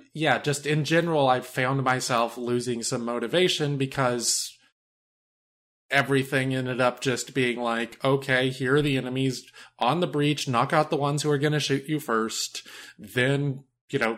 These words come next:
take out whatever the biggest threat happens to be next, and then, you know, move on whatever feels most efficient," and that most efficient tended to go in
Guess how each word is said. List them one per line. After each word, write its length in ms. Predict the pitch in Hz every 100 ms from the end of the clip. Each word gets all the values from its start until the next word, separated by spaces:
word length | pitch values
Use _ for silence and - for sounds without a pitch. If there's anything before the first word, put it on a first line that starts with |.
| -
take 260 | 143 143
out 180 | 143 135
whatever 360 | 143 123 127 151
the 120 | 127
biggest 440 | 127 135 139 -
threat 240 | 131 123 -
happens 480 | 131 127 143 135 -
to 100 | 135
be 160 | 143
next, 640 | 135 104 107 - - - - - - _
and 200 | 120 117
then, 340 | 120 120 120 -
you 100 | 127
know, 280 | 117 113 113 _ _ _ _ _ _ _ _ _
move 440 | 156 139 143 147 135
on 240 | 135 135
whatever 360 | 127 127 123 127
feels 400 | 139 131 123 123
most 300 | 120 120 127
efficient," 560 | - 165 - 117 117
and 80 | 113
that 200 | 120 123 _ -
most 320 | 131 120 -
efficient 500 | 113 139 139 113 107
tended 500 | - 135 113 117 -
to 320 | 127 117 113 - - - - - 135
go 460 | 135 123 117 117
in 400 | - 127 117 113